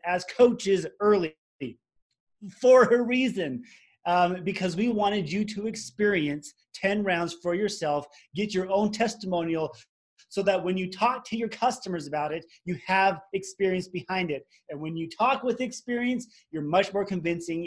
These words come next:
and you're much more, uh, able to share the joy and passion you have behind it. Because in exactly one week, ten rounds launches for all customers. Now, this is V I P early access still,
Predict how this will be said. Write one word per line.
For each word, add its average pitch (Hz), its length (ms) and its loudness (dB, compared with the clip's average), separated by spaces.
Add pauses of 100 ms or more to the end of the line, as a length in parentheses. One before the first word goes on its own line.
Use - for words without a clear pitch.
(120)
and 156 120 -6
you're 147 80 -4
much 190 320 -2
more, 185 260 -2 (300)
uh, 175 140 4 (100)
able 190 220 4
to 170 120 -6
share 190 360 -2
the 175 100 -2
joy 185 560 4 (200)
and 156 120 -8
passion 180 480 -2
you 170 160 -6
have 175 240 0
behind 170 340 -2
it. 139 120 -8
Because 214 480 2 (260)
in 202 100 2
exactly 240 640 2
one 202 320 2
week, 185 340 -4 (200)
ten 269 340 2
rounds 185 480 0 (220)
launches 175 580 0
for 160 200 -2 (100)
all 175 240 4
customers. 143 720 -6 (180)
Now, 151 60 -8
this 180 200 -6
is 175 120 -10
V 220 240 4
I 226 80 6
P 240 420 -2 (160)
early 196 240 4
access 196 520 -2
still, 208 500 0